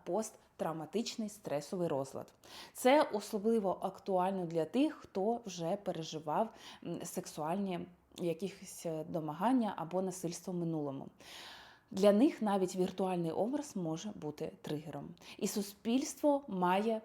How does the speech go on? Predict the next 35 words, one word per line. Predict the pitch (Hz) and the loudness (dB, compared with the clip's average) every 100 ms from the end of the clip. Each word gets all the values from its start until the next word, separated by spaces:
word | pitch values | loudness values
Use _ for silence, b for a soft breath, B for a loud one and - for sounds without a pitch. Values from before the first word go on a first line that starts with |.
| - | -2
перестати | 170 156 - 175 175 190 | -2 -2 0 0 0 -4
знецінювати | 170 160 - 190 202 180 175 | -2 -4 -2 -2 -2 -4 -8
це, | 160 - 147 139 - | -10 -2 -2 0 -2
бо | 170 | 0
це | 214 | 0
ж | 208 - | -2 0
просто, | 190 220 240 - 185 180 277 | 4 4 2 -4 -6 -4 -2
ну, | 320 | 0
просто | 269 247 - | 2 0 -2
фото, | - 160 180 196 180 | -2 2 2 2 -4
просто | - 247 - | -4 -4 -4
подивиться. | 190 160 165 170 160 - - - | -4 -2 0 -2 -4 -10 -12 -12
Це | - 254 | -2 4
не | 262 | 6
є | 262 247 | 6 6
виправданням. | 226 - 156 143 135 135 - - B B B | 4 2 -2 -2 -4 -8 -12 -18 B B B
Немає | 214 214 277 349 | 4 8 8 8
нічого | 262 226 269 269 254 | 8 4 0 -2 0
просто, | 190 135 - - 160 180 | 2 2 0 -12 -12 -6
якщо | 180 - 269 | -4 -2 0
це | 269 | 0
переходить | 233 175 170 226 277 269 | -2 -4 -2 2 2 0
чиїсь | - 165 175 170 | -4 -4 -6 -6
межі. | 139 135 - - - B B B | -6 -8 -10 -16 -20 B B B
Отже, | 214 208 | 0 2
давайте | 202 240 269 | 4 2 0
по | 233 | -4
висновкам | 220 220 175 175 170 | -4 -4 -8 -8 -10
пройдемося. | 175 165 156 143 147 - - | -4 -4 -2 -6 -8 -12 -14
І | - | -6
те, | 208 247 | 0 0
що | 240 175 | 0 -4
я | 175 | -2
вже | 208 170 | -2 -4
казала. | 165 165 139 135 | -6 -6 -4 -6